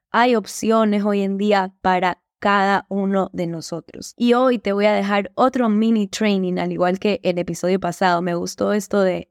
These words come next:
de dejarles un mini training para que empiecen a implementar lo que aprendieron en el episodio del día.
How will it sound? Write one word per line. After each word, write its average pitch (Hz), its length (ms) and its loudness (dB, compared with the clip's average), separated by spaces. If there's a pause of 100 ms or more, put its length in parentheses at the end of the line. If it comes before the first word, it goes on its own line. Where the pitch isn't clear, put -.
de 226 160 2
dejarles 220 420 2
un 226 240 0
mini 240 300 4
training 214 420 2
para 185 380 0
que 190 100 0
empiecen 202 540 2
a 190 40 0
implementar 180 840 0
lo 190 180 2
que 180 120 -2
aprendieron 180 580 0
en 175 100 -2
el 165 140 -2
episodio 165 680 -4
del 151 280 -8
día. - 280 -8